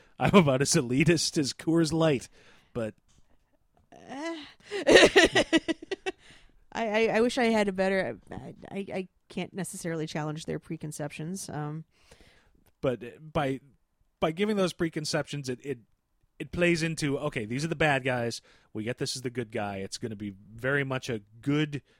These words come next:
Speaker 1: versus evil with townspeople interaction. So it's got a very, yeah, Western kind of feel. Uh, the art is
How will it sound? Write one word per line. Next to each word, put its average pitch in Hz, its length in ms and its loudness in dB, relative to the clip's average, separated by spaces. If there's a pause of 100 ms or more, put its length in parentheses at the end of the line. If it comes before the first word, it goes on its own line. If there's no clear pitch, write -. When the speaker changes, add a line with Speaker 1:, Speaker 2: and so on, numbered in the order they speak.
(140)
Speaker 1:
versus 117 360 -4
evil 135 520 -4
with 104 320 -12
townspeople 131 560 -10
interaction. 104 580 -10
So 98 140 -12
it's 90 140 -14
got 101 100 -10
a 98 60 -12
very, 98 400 -12 (680)
yeah, 110 120 -4 (100)
Western 117 480 -8
kind 110 200 -8
of 104 60 -8
feel. 104 460 -8 (400)
Uh, 101 340 -6
the 107 280 -6
art 113 300 -2
is 92 460 -8